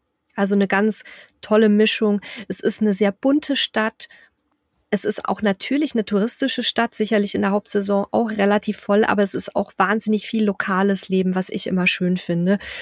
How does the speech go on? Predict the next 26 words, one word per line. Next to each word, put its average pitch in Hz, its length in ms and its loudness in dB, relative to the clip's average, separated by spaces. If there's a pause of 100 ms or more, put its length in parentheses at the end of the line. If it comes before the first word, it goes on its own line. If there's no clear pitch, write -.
(120)
Da 196 80 0
kann 208 180 2
man 214 140 6
sich 202 140 0
dann 196 180 2
einfach 196 280 2
so 214 160 4
drunter 208 400 4
mischen 202 360 4
und 190 60 4
kann 196 180 0
sich 196 160 0
so 208 100 0
ins 202 140 -2
Café 196 420 -2
setzen, 196 360 0
Leute 196 440 2 (320)
ein 214 80 4
bisschen 196 300 4
gucken 185 560 0
und, 180 360 2 (600)
ähm, 175 580 0
ja, 185 220 2
dann 180 360 2
eben 196 220 0
auch, 190 380 2